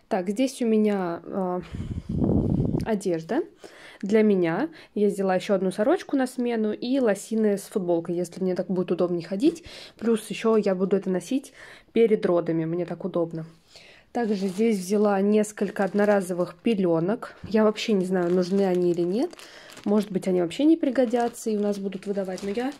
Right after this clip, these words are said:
с собой пять штучек вот положила. Дальше я беру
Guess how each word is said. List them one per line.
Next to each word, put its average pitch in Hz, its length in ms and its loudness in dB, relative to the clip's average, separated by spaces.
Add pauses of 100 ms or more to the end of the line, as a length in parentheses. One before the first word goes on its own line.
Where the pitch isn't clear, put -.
(280)
с - 80 -18
собой 214 280 0
пять 214 220 0
штучек - 380 -6
вот 202 180 -8
положила. 175 580 -2 (800)
Дальше 202 440 -2
я 190 180 -2
беру 185 440 -2